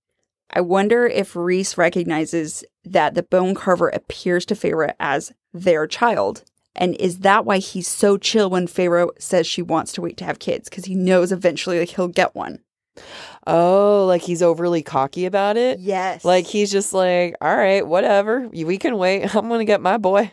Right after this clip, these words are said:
Speaker 1: Yeah.
Speaker 2: Oh, that's something.
Speaker 1: I might be reaching,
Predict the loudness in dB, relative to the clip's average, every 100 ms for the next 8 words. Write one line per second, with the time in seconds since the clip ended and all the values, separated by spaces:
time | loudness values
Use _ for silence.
0 | _ -4 -4 -4 _ _ _ _ _ -20
1 | -20 _ -4 0 2 2 2 0 0 0
2 | 0 -2 -4 -4 -2 -4 -6 -14 _ _
3 | _ _ 0 2 2 2 0 0 -2 -2
4 | -8 -6 -4 -4 -4 -6 -6 -6 -8